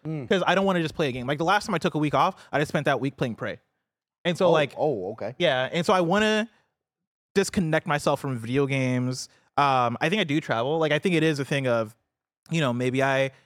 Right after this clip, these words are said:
Speaker 2: take one week to visit family, and then I take another week to, like, maybe go somewhere. Maybe I go, like,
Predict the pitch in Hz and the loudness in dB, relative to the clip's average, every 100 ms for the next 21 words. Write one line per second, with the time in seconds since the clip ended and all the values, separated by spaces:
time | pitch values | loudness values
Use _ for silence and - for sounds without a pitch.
0 | _ _ - 160 143 135 143 151 139 170 | _ _ -2 -2 -2 -2 0 0 0 -2
1 | - - 160 139 123 - _ 131 143 143 | -4 0 2 4 0 -4 _ -6 -4 -4
2 | - 139 123 135 156 - _ _ 131 139 | -4 -4 -2 -4 -6 -8 _ _ -2 0
3 | 139 - 135 127 139 147 156 - 175 139 | -2 -2 -4 -2 -2 0 -2 -2 -2 0
4 | 117 107 _ _ _ _ 120 120 113 123 | 0 -2 _ _ _ _ -6 -4 -2 -4
5 | 120 117 - 120 127 131 123 123 117 107 | -2 -4 -4 -6 -4 -4 -2 0 0 -2
6 | 107 110 123 127 131 127 104 120 95 | 0 2 2 2 0 -4 -4 -6 -6